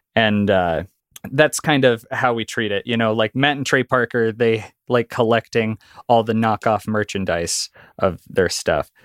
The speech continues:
Um, we're kind of the same way. We, we don't want, we don't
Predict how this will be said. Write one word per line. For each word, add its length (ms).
Um, 500
we're 120
kind 140
of 60
the 40
same 240
way. 260
We, 500
we 140
don't 320
want, 360
we 100
don't 200